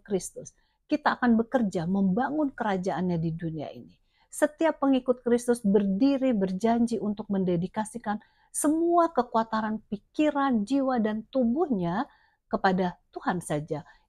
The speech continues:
yang telah membayar jaminan tebusan jiwa kita. Kita bertekad untuk menjadi tentara yang masuk ke dalam dinas aktif, menanggung cobaan, malu, celaan, serta maju dalam peperangan iman, mengikuti kapten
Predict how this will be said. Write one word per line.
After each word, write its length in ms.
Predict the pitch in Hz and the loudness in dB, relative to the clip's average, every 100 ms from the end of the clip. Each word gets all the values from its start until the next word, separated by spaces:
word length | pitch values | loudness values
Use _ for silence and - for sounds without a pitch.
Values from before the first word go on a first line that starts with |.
| 185 | -2
yang 160 | 165 165 | 0 0
telah 260 | 208 226 233 | 0 2 4
membayar 480 | 190 180 180 180 | 4 4 6 4
jaminan 560 | 180 160 180 208 208 220 | 2 0 0 0 -2 -4
tebusan 560 | 185 180 185 190 190 180 | -4 -2 -2 -4 -4 -2
jiwa 320 | 208 180 151 | -4 -4 -8
kita. 320 | 151 - - _ _ _ _ | -14 -16 -20 _ _ _ _
Kita 240 | 294 277 | 4 6
bertekad 480 | 233 233 196 - 143 - _ _ _ _ _ - | 6 4 0 0 -2 -4 _ _ _ _ _ -4
untuk 320 | 226 226 220 | -2 0 2
menjadi 240 | 214 196 196 | 4 4 2
tentara 340 | 196 190 196 | 0 2 2
yang 240 | 202 196 208 | 4 2 2
masuk 320 | 254 294 262 | -2 -2 0
ke 20 | 208 | 2
dalam 240 | 208 202 | 2 2
dinas 400 | 196 311 240 - | 2 0 -2 -6
aktif, 320 | 156 - 135 _ _ - | -14 -16 -20 _ _ -4
menanggung 560 | 233 233 254 277 277 254 | 8 8 10 6 4 2
cobaan, 560 | 240 196 175 180 196 202 | 2 0 2 0 -2 0
malu, 400 | 254 254 262 254 | 2 2 0 -2
celaan, 400 | - 240 240 240 | -2 -2 -2 -2
serta 320 | 240 233 247 | -4 -4 0
maju 300 | 320 330 190 | 2 2 2
dalam 320 | 175 165 170 | 2 2 -2
peperangan 400 | 175 - 156 165 - - 185 | -8 -6 -4 -4 -4 -4 -2
iman, 180 | 143 - - - | -4 -8 -16 -10
mengikuti 720 | - 196 196 - 262 - 156 - | 2 4 4 0 -6 -4 -6 -6
kapten 400 | - 190 - 139 | -6 -6 -8 -10